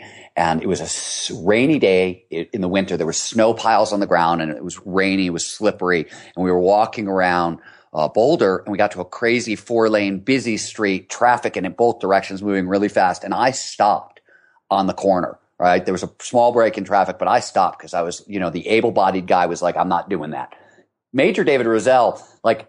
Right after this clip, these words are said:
darted across the first lane on his bionic ankle, freezes, jumps across the second, freezes again,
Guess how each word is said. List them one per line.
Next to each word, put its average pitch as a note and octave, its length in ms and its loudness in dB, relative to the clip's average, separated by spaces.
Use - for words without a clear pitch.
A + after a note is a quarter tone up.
darted E3+ 380 2
across C#3+ 280 0
the C#3+ 80 -10
first C3+ 340 -6
lane G2 260 -4
on A2 160 -4
his G#2+ 100 -2
bionic A2 520 0
ankle, F#2 260 -6
freezes, D3 840 -2
jumps C#3+ 360 0
across D#3+ 300 0
the C#3+ 60 -10
second, B2 360 -2
freezes C#3+ 360 -2
again, A#2+ 360 0